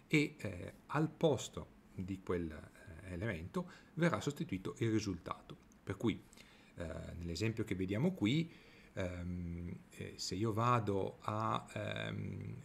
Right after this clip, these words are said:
eh, riportare, eh, R seguito da, eh, tre al quadrato più cinque al quadrato, eh, il risultato sarà che verrà valutata quell'espressione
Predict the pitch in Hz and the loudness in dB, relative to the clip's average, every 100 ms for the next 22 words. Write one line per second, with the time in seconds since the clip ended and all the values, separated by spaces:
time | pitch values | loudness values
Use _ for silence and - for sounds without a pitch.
0 | - 92 92 95 101 107 117 110 - 131 | -10 -10 -8 -6 -4 -2 -2 -2 2 2
1 | 123 90 85 - - - - - - - | 2 0 -4 -10 -20 -20 -20 -20 -20 -20
2 | - - - - - - - - 127 127 | -18 -18 -18 -20 -20 -20 -10 0 4 4
3 | 92 82 - - 95 107 123 101 95 113 | 2 -2 -4 -2 2 2 4 0 2 2
4 | 107 - - - - - - - 92 107 | 0 -2 -16 -16 -16 -16 -16 -6 0 0
5 | 113 113 110 117 113 98 - 85 - 85 | 2 0 2 2 4 2 -2 -6 -6 -6
6 | - 107 101 90 - 151 98 85 - 147 | -4 -4 -2 -4 -2 -2 0 -2 2 2
7 | 170 - - - - - - 117 113 - | 2 -8 -20 -20 -20 -20 -16 -14 -14 -16
8 | - - 165 127 131 175 170 107 - 135 | -4 6 8 8 4 2 4 2 4 2
9 | - 113 110 - - - - 90 - - | 2 4 4 2 -8 -8 -2 -2 -2 -20
10 | - - 95 104 101 104 117 117 - 82 | -18 -4 0 2 2 2 2 2 0 -2
11 | - 170 - 92 82 139 185 | 0 0 2 0 2 2 2